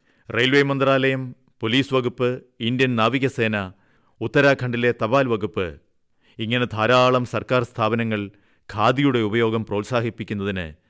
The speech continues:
നല്ല തുടക്കം കുറിച്ചിട്ടുണ്ട്. അവർ എന്നെ അറിയിച്ചിരിക്കുന്നത് സർക്കാർ വകുപ്പുകളുടെ ഈ വിധ ശ്രമങ്ങളുടെ ഫലമായി ഖാദി രംഗത്ത് പ്രവർത്തിക്കുന്നവർക്ക് ഈ ആവശ്യം നിറവേറ്റാൻ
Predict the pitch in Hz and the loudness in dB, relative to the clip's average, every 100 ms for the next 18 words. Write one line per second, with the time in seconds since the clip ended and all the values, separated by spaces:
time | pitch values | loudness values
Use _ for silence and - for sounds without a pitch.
0 | _ _ - 104 113 131 131 107 107 110 | _ _ -8 -4 -2 -2 -2 -2 -4 -6
1 | 104 101 117 95 82 80 71 _ _ _ | -6 -8 -8 -10 -12 -14 -16 _ _ _
2 | _ _ - 120 127 139 147 135 143 143 | _ _ -2 2 4 4 4 4 2 2
3 | 135 139 131 123 131 - _ _ _ _ | -2 -2 -2 0 -2 -4 _ _ _ _
4 | _ - 127 123 160 151 147 139 143 135 | _ -4 -2 2 4 6 4 2 2 2
5 | 135 135 127 156 _ _ _ - 131 151 | 4 2 0 -6 _ _ _ -4 2 4
6 | 156 147 - 135 139 135 123 120 120 117 | 4 2 0 0 2 2 2 0 -2 0
7 | 110 95 104 _ _ _ _ - 113 123 | -2 -4 -12 _ _ _ _ -8 0 2
8 | 139 143 135 131 131 123 127 127 107 123 | 4 4 2 0 0 0 0 -2 -4 0
9 | 120 113 120 113 - _ _ _ _ _ | 0 0 -4 -6 -10 _ _ _ _ _
10 | 127 156 139 143 151 - 131 113 113 110 | -2 4 4 4 2 -2 -2 0 0 0
11 | 104 92 78 | -4 -6 -10